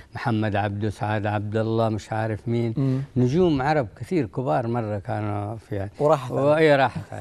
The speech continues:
Speaker 1: كانت المفروض جدة الكويت، الكويت، آه، نيويورك.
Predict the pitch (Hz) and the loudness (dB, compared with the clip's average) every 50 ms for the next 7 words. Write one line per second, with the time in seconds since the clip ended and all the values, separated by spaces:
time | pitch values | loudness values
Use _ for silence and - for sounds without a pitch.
0 | 107 107 - 147 139 135 127 110 - 131 127 110 123 139 139 127 113 107 120 143 | -10 -6 -2 0 0 0 0 -2 -4 -4 -4 -4 -4 -4 -4 -4 -6 -4 -4 -4
1 | 135 123 117 117 107 101 - - 135 139 151 165 160 - 135 117 107 - - 127 | -2 -2 -2 -2 -4 -4 -4 -2 0 2 2 2 0 -2 -6 -8 -8 -6 -2 -2
2 | 127 135 135 123 - - - 113 110 110 107 104 104 104 101 101 98 92 95 95 | 0 0 0 -2 -4 -6 -4 -4 -4 -4 -4 -4 -4 -4 -2 -2 -2 -4 -6 -8